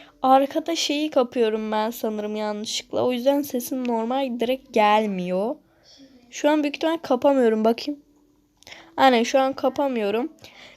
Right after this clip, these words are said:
Bir de bir tık odun kazacağız. İşte ne bileyim, madene falan girişeceğiz.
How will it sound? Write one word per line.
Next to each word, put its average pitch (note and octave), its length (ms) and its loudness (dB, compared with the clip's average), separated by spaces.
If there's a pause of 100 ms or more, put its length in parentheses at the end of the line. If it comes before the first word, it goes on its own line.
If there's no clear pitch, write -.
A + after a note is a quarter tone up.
Bir E4 100 2
de E4 180 4
bir F4 140 2
tık - 160 -6
odun D4+ 300 0
kazacağız. A3+ 880 2
İşte A3+ 520 -2
ne B3 100 -2
bileyim, A#3 200 -2
madene A3 520 0
falan A3+ 460 -2
girişeceğiz. A3 920 -2